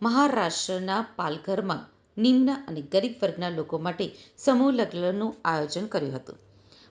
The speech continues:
પચાસ યુગલોના લગ્ન ખૂબ જ ધામધૂમથી કરવામાં આવ્યા હતા અને આ સમૂહ લગ્નમાં અંબાણી પરિવાર દ્વારા જ કપડાથી લઈ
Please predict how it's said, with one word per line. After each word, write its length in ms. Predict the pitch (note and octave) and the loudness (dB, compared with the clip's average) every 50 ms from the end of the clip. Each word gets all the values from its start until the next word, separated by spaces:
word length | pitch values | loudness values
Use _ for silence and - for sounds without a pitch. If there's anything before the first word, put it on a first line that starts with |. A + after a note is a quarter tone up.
| _ - | _ 2
પચાસ 460 | C#4+ C#4+ C#4+ D4+ D#4 D#4+ D#4 - - | 2 4 4 4 2 2 2 0 -4
યુગલોના 540 | A3+ G#3 D3+ F#3+ F#3 F#3 F#3+ F#3+ G3+ G3+ F#3+ | -4 -4 -2 0 -2 0 0 -2 -2 -2 -2
લગ્ન 260 | E3+ D#3+ E3 G3+ F#3+ D3+ - - | -4 -4 -4 -6 -8 -8 -10 -12
ખૂબ 200 | - - A3+ G#3 D4 | -12 -6 0 2 2
જ 100 | D4 - - - - | 2 2 -2 -8 -8
ધામધૂમથી 680 | G3 F#3 F3 E3+ F#3 - G3+ F#3 F3+ - G#3+ A3 A3 - | -6 -4 -2 -2 -2 -2 -4 -4 -4 -6 -8 -10 -6 -6
કરવામાં 420 | G3+ D#3+ C#3 D3 C#3+ D#3+ F#3 F#3+ | -6 -6 -4 -4 -2 0 2 0
આવ્યા 240 | E3+ D#3 D3 D#3 C#3 | 0 0 -4 -6 -8
હતા 200 | - - - - - _ - - - - - | -10 -10 -12 -12 -14 _ -20 -20 -20 -18 -10
અને 180 | - D3+ D3+ D3 D3 - | -6 -4 -2 -2 -2 0
આ 160 | - E3+ F#3+ B3+ | 2 2 2 2
સમૂહ 360 | - - G#3+ F#3 F3 E3+ E3 D#3+ | 2 -2 -2 -2 -2 0 0 -2
લગ્નમાં 440 | - - F3 F#3+ G3+ F3 - - - | -2 -2 -4 -4 -4 -4 -4 -6 -6
અંબાણી 460 | F#3+ G#3+ F#3+ B3 C4 C4 C4+ C4 - | -6 -2 0 2 2 4 2 2 0
પરિવાર 340 | G3+ F3 E3+ D#3+ D#3+ D#3+ D#3+ | -2 -2 -2 0 -2 -2 -2
દ્વારા 380 | D#3+ - D#3+ D#3+ E3 F#3+ G3 | -4 -4 -2 0 2 2 2
જ 80 | - - - - - - - _ | 2 0 -4 -14 -18 -20 -16 _
કપડાથી 600 | - A3+ A3+ - B3 B3 C4+ C#4+ C#4 C#4 C4 A3 | -4 -4 -4 0 0 2 2 2 2 0 -2 -2
લઈ 140 | F#3+ F#3+ F3+ | -2 -4 -6